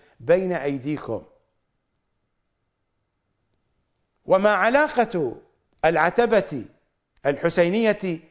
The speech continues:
بقطع الماء عن بيوت الناس؟ رجاء اعرضوا لنا الفيديو الذي يحكي لنا هذه الحكاية.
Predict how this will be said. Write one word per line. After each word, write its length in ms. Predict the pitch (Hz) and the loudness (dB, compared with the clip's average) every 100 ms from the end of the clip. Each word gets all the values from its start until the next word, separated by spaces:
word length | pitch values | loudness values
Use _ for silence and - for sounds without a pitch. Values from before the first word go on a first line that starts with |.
| _ _ _ 127 | _ _ _ -4
بقطع 480 | 180 - 226 185 | -2 0 0 2
الماء 720 | 175 165 175 208 208 196 185 196 _ _ _ _ _ | 2 2 2 2 0 -6 -8 -12 _ _ _ _ _
عن 180 | 147 165 | -4 -2
بيوت 360 | 156 180 180 175 | -2 -2 -2 -4
الناس؟ 580 | 160 160 123 107 - _ _ 135 | -2 -2 -2 -8 -20 _ _ -2
رجاء 720 | 156 147 202 175 175 165 160 - - | 0 2 0 0 -2 -4 -10 -12 0
اعرضوا 480 | 202 196 180 160 160 | 2 2 0 -2 2
لنا 500 | 175 170 165 160 - _ _ | 2 2 0 -2 -14 _ _
الفيديو 800 | 156 160 165 247 160 151 139 123 - - 151 | 0 0 -2 -2 0 0 2 0 -6 -6 -2
الذي 440 | 156 156 147 160 | 2 2 0 2
يحكي 360 | 190 170 170 151 | 0 0 -6 -2
لنا 460 | 175 175 165 156 - - | 0 2 2 0 -8 -6
هذه 580 | 143 185 180 165 165 147 | 0 0 0 -2 -2 -4
الحكاية. 600 | 127 185 175 120 82 | -4 -4 -2 -4 -4